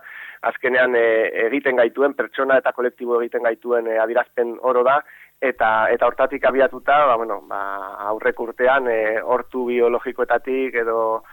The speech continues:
edo bidezko merkataritza lantzetik edo, edo, eh, egoera zailetan dauden, <clears throat> eh, kolektibokin lana ere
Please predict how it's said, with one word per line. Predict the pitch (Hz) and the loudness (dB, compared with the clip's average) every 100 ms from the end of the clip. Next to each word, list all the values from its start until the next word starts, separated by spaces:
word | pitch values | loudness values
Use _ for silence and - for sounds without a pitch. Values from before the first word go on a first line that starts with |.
| - - - | -20 -16 -2
edo | 117 | -2
bidezko | 117 123 - 120 | 0 -2 -2 -2
merkataritza | 117 127 120 117 - 120 120 | -2 -2 -2 -4 0 2 4
lantzetik | 117 117 - - 131 123 117 | 2 0 -4 -12 -14 -6 -4
edo, | 113 110 110 107 107 110 107 107 | -2 -2 -4 -6 -8 -12 -16 -18
edo, | 107 113 120 107 107 107 107 - - - _ - | -14 -12 -10 -8 -8 -10 -14 -20 -20 -20 _ -6
eh, | 135 123 120 | 2 4 6
egoera | 120 123 135 123 127 120 123 120 120 117 - | 6 6 6 6 4 4 4 2 2 0 0
zailetan | 135 131 120 123 123 127 | 0 2 2 2 2 4
dauden, | 127 131 135 131 - | 4 6 4 0 -2
<clears throat> | - 202 143 117 117 113 | 2 4 2 -2 -2 0
eh, | 120 123 120 123 - - - _ - | 2 2 0 -4 -18 -20 -20 _ -8
kolektibokin | - 143 - 135 131 131 131 127 | 0 0 2 0 0 0 0 2
lana | 127 127 | 4 4
ere | 120 | 4